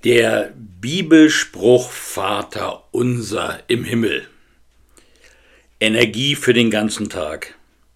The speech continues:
Also ich bin nicht gläubig, aber ich glaube an das Vater unser.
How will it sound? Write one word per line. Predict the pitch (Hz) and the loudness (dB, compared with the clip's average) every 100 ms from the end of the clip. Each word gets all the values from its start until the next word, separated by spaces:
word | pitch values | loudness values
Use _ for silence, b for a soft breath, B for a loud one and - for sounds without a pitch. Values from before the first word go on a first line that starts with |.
| _ _ _ _ _ _ B B B B B B | _ _ _ _ _ _ B B B B B B
Also | 120 - | -2 0
ich | 135 - | 0 4
bin | 135 | 6
nicht | 139 131 - | 6 2 -2
gläubig, | 101 113 131 147 151 139 - - _ | 6 10 10 8 4 2 -4 -12 _
aber | - 101 113 139 120 123 123 | -2 0 0 0 0 0 0
ich | 107 110 - | -4 -10 -10
glaube | - 101 90 104 127 113 110 | -10 -8 -2 2 2 2 -2
an | 76 76 110 110 104 - | -4 -4 0 0 -2 -6
das | 90 87 - | -8 -8 -8
Vater | - 87 87 98 82 | -6 -6 -6 -8 -10
unser. | 76 73 - - | -10 -12 -12 -16